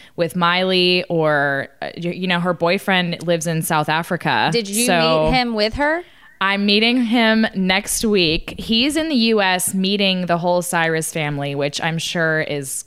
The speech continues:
Speaker 1: quite a feat. Uh,
Speaker 2: How did
Speaker 1: but
Speaker 2: she
Speaker 1: he also
Speaker 2: meet
Speaker 1: has
Speaker 2: him?
Speaker 1: to meet me.
Speaker 2: Well,
Speaker 1: He was,
Speaker 2: obviously.
Speaker 1: um, yeah, he was her, uh, safari guide.
Speaker 2: Oh my God, when she was in Africa?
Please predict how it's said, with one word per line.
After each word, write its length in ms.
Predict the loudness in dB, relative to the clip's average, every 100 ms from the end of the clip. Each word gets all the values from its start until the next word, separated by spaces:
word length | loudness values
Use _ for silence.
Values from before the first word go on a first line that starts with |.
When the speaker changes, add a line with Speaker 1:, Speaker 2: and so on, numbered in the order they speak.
| _
Speaker 1:
quite 400 | -6 0 0 0
a 40 |
feat. 500 | -4 -6 -4 -6 -8 -14 -20 -20 -12 -2
Uh, 240 | 2 2
Speaker 2:
How 60 | 0
did 80 |
Speaker 1:
but 80 | 0
Speaker 2:
she 60 | 2
Speaker 1:
he 60 | 2
also 240 | 2 2
Speaker 2:
meet 40 |
Speaker 1:
has 200 | 0 0
Speaker 2:
him? 40 | 0
Speaker 1:
to 60 | 2
meet 240 | 2 2
me. 600 | 0 2 2 2 -2 -4
Speaker 2:
Well, 180 | -2 -4 0 0
Speaker 1:
He 240 | 2 0 0
was, 340 | 0 0 0
Speaker 2:
obviously. 40 |
Speaker 1:
um, 440 | 0 2 2 0 -2 -10 _ _ -20 _ -20 -18 -4
yeah, 280 | 0 0 0
he 340 | -2 0 0
was 300 | 2 0 -2
her, 680 | -4 0 4 4 4 2 0 -6 -20 -20 _ _
uh, 400 | 0 2 4 2 -2 -8
safari 680 | -4 -2 0 2 2 2 0
guide. 540 | 0 0 -2 -4 -12 -16 _ _ -14
Speaker 2:
Oh 60 | -10
my 140 | -8
God, 220 | -6 -6
when 120 | -8
she 120 | -10 -8
was 140 | -8
in 80 | -8
Africa? 600 | -10 -8 -10 -8 -8 -10